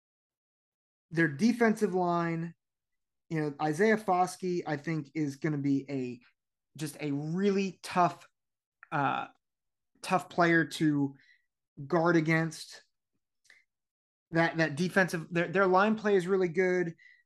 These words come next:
I think the front seven in general is gonna be really good for Notre Dame. My, my concern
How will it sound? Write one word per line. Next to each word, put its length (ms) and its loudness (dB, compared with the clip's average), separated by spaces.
I 100 -2
think 380 0
the 100 0
front 320 0
seven 380 2
in 140 0
general 520 2
is 140 -4
gonna 160 -4
be 100 2
really 240 0
good 220 -4
for 80 -6
Notre 280 -2
Dame. 500 -4
My, 360 0
my 160 0
concern 800 0